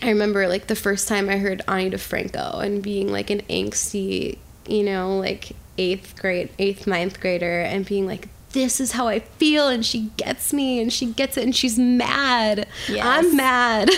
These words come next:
Speaker 1: <laughs>
Speaker 2: And it's okay to be
Speaker 1: Yeah,
Speaker 2: mad.
Speaker 1: there are other women who are mad.
Speaker 2: Yeah.
Speaker 1: <laughs> They're not just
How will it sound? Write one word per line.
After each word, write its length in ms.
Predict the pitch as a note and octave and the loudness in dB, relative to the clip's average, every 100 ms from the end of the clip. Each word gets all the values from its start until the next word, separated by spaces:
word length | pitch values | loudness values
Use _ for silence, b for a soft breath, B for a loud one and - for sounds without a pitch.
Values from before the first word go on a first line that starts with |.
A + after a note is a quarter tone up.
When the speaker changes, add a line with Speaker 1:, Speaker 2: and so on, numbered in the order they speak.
| - | 2
Speaker 1:
<laughs> 120 | - | 2
Speaker 2:
And 100 | G#4 | 4
it's 140 | B3+ C4+ | 4 4
okay 340 | B3+ - B3 | 2 4 2
to 80 | C#4 | 4
be 100 | C#4 | 2
Speaker 1:
Yeah, 60 | C4 | 4
Speaker 2:
mad. 340 | E4+ F#4 F4 | 6 6 6
Speaker 1:
there 140 | F#4 F#4 | 6 6
are 40 | |
other 240 | D4 F#4 | 6 6
women 240 | F4+ F4 F4 | 6 6 6
who 80 | E4+ | 6
are 60 | D#4+ | 6
mad. 540 | C#4 - A#4 D#4+ C#4 | 6 6 4 6 6
Speaker 2:
Yeah. 340 | A#3+ C#3+ F4 | 6 6 4
Speaker 1:
<laughs> 40 | E4 | 6
They're 120 | E4+ | 6
not 200 | E4 E4+ | 4 4
just 220 | F#4 F4 | 2 0